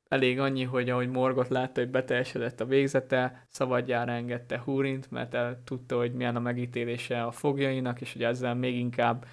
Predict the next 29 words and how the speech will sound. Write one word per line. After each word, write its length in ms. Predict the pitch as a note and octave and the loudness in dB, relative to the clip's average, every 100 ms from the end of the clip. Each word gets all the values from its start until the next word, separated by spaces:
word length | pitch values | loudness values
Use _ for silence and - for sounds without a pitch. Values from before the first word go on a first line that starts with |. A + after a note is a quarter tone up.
| - - | -18 -2
mélyítheti 540 | C3 B2 B2 A#2+ - | 0 2 0 -2 0
az 140 | A#2+ | 2
árkot, 380 | B2+ B2 B2 B2 | 4 4 2 -2
ami 160 | B2 A#2+ | -2 -2
a 100 | A#2+ | -2
tündék 400 | C3+ B2 B2 C3+ | -2 -2 -4 -6
és 140 | B2 | -10
az 80 | C3 | -2
emberek 460 | C#3+ D3+ C#3 C3+ - | -2 2 2 2 0
közt 280 | C3 - | -4 -4
van. 240 | - B2 B2+ - - _ _ _ _ _ _ _ - | -4 -4 -4 -10 -20 _ _ _ _ _ _ _ -2
Húrin 360 | C#3+ C3+ B2 | 4 6 6
így 300 | A#2+ A#2 - - | 2 -2 -6 -2
össze-vissza 560 | C3 - B2 A#2+ B2+ | 0 0 -4 -2 -2
bolyong, 360 | C3 C#3+ D#3 C#3+ | 2 4 4 2
majd 300 | B2 B2 A#2+ - - - _ _ _ - | -2 -2 -4 -12 -20 -20 _ _ _ -8
egy 200 | B2+ B2+ | 0 2
adásban, 600 | B2+ B2+ B2+ - B2+ B2 | 4 4 2 0 0 2
valószínűleg 420 | B2 A#2+ B2 B2 | 0 0 -4 -4
a 40 | |
következőben 600 | C#3+ B2+ - B2 B2+ B2 | 2 2 2 0 0 -2
fogunk 360 | A#2+ C3+ B2 A#2+ | -2 -2 -2 0
arról 260 | A#2+ A#2+ A#2+ | 2 2 2
beszélni, 400 | B2 B2 C#3 B2 | -2 -4 -6 -6
hogy 140 | B2 | -4
hol 160 | C#3 C#3 | 0 2
is 120 | C3+ | 2
bolyongott. 760 | C3+ C#3 C#3+ D3 D#3 D#3 - _ _ _ _ _ _ _ _ - | 0 2 2 6 4 4 -14 _ _ _ _ _ _ _ _ -2
Úgy 280 | B2 B2+ - | 4 4 2